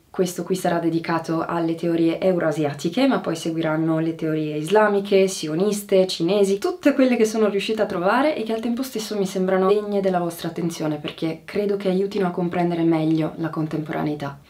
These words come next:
Ora, se ricordate nel video precedente, quello dedicato alle teorie geopolitiche del nuovo ordine mondiale,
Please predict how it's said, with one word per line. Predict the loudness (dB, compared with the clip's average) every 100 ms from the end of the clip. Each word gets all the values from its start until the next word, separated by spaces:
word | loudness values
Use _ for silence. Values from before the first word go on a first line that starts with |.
| -20 -20 -20 -10 2
Ora, | 4 4 -2
se | -10 0 2
ricordate | 4 2 2 0 2
nel | 2 4
video | 4 2 2
precedente, | 0 0 0 0 0 -2
quello | -2 0
dedicato | 0 -2 -4 -8 -6 -4 -2
alle | 0 0 0 -2
teorie | 0 0 2 4
geopolitiche | 4 2 0 -2 -2 -2
del | 0 2
nuovo | 4 4 4
ordine | 2 0 0 0
mondiale, | 2 2 2 0 -2